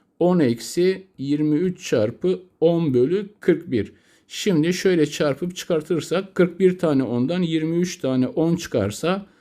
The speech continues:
on sekiz tane on kalır. Bölü kırk bir de Neşe'nin arkadaşlar hızı olmuş olur.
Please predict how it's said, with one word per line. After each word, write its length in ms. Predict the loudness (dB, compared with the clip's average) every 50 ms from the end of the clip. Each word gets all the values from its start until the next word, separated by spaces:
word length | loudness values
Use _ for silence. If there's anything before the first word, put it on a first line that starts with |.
| _ -20 _ _ _ _
on 220 | 4 6 6 4
sekiz 500 | 2 0 -4 -8 -6 -4 -4 -4 -4 -4
tane 340 | -6 -4 -2 -2 -2 -4 -4 -2
on 240 | 0 0 2 2 0
kalır. 460 | -2 -2 -2 0 0 0 -2 -4 -6 _ _ _ _ _ _ _ -4
Bölü 420 | 0 0 2 2 2 0 0 -4
kırk 260 | 0 0 0 0 0
bir 320 | -4 0 2 2 2 2 0
de 240 | -2 -4 -4 -6 -12 _ _ _ _ -6
Neşe'nin 800 | -4 -2 0 0 0 0 0 0 0 2 2 0 -2 -4 -6 -10 _ _ _ _ _ _ _ _
arkadaşlar 580 | -8 -2 0 2 2 2 2 0 -2 -2 -2 -2
hızı 380 | -2 -2 -2 -2 2 4 4
olmuş 480 | 6 6 4 2 0 0 -2 -2 -4 -2 _
olur. 320 | 2 2 2 2 -2 -2